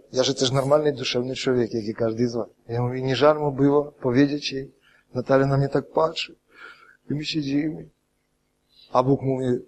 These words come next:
musisz jej powiedzieć, żeby odeszła. A ja mówię, o. <laughs>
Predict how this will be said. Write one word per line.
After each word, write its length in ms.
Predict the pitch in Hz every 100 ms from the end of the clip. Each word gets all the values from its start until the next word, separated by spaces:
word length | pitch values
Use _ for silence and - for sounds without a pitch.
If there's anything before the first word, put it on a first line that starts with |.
| _
musisz 800 | 104 123 147 160 - 156 - 120
jej 300 | 113 147 147
powiedzieć, 800 | - 131 123 143 131 147 - -
żeby 320 | 110 123 127
odeszła. 540 | 131 120 117 - - - _ _ _ _ _ _ -
A 140 | 139
ja 100 | 143
mówię, 320 | 147 147 147
o. 180 | 147 151 147 139 _ _ _ _ _ _ _ _ - _ _ _ _ _ _ _ _ _ _ _ _ _ _ _ _ _ _ _ _ _ _ _ -
<laughs> 240 | -